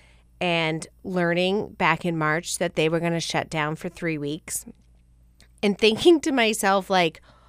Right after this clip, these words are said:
"Holy moly, like, that's a long time."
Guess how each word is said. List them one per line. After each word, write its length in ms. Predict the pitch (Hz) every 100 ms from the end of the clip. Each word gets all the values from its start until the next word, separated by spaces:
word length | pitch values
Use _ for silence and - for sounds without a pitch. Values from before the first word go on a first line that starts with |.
| _ _
"Holy 720 | _ 226 202 220 240 269 320 - _
moly, 800 | 226 233 233 220 202 165 156 - -
like, 220 | 185 160 -
that's 400 | 175 190 214 277
a 40 | 415
long 300 | 403 262 226
time." 460 | 170 175 151 143